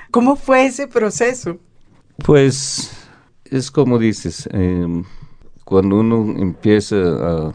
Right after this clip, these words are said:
Speaker 2: a meterse, a estudiar, eh, reflexionar mucho, em, la fotografía es, es muy exigente.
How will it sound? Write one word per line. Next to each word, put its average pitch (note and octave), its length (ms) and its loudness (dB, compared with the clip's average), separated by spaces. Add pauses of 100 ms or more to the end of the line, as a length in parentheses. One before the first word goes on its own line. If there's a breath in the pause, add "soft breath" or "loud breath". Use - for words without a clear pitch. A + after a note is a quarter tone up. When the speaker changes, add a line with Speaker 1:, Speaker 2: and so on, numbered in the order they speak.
Speaker 2:
a G2 100 -6
meterse, G2+ 560 0
a F#2 40 4
estudiar, F#2 760 2 (1080 loud breath)
eh, F2+ 200 -2
reflexionar F#2 640 2
mucho, G#2+ 460 -2 (320 soft breath)
em, E2+ 320 -2
la F2+ 80 0
fotografía G2 800 4
es, - 320 -4
es - 160 -2
muy G2 140 4
exigente. F#2+ 540 -4